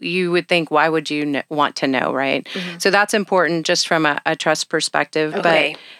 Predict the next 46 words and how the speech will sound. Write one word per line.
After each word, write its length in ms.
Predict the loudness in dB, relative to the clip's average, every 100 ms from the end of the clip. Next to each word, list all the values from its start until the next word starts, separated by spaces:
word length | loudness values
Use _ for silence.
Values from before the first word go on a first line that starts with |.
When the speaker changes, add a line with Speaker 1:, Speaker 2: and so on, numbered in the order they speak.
| -2
Speaker 1:
as 120 | 0
it 80 | 2
relates 360 | 2 2 0 0
to 120 | 0
timing, 800 | 0 2 4 4 2 2 -2 -4
um, 360 | -2 0 0 0
what 240 | 2 2 2
will 200 | 0 0
start 380 | 2 2 2
happening 680 | 2 2 2 0 0 0 0 0
is 240 | -2 0
there 220 | 2 2
will 100 | 2
be 140 | 0 0
mail 320 | 2 2 2
drops 480 | 2 2 2 -2 -8 -10
i-, 80 | -12 _
in 160 | -2 0
the 60 |
middle 300 | 2 2 2
of 80 | 2
March. 440 | 2 0 -2 -6 -6 -6
Speaker 2:
Okay. 220 | -2 -2 2
Speaker 1:
Um, 440 | 2 2 2 0
so 160 | 0 2
that's 300 | 2 0 -4
really 360 | 0 2 4
when 200 | 2 2
people 280 | -2 -2 -2
start 300 | 0 0 0
getting 300 | -2 0 0
noticed. 560 | 0 0 -2 -4 -6 -6
Um, 320 | -4 -2 -2
the 120 | 2 0
official 640 | 2 2 2 4 4 4
day 440 | 2 2 4 4 2
is 240 | 0 0
not 180 | 2 2
an 80 | 0
April 300 | 0 -2 -2
Fool's 400 | 0 2 0 0
joke. 340 | 2 2 0
It 100 | 0
is 200 | 0 0
April 300 | -2 0 -2
first 500 | 2 2 2 0 -4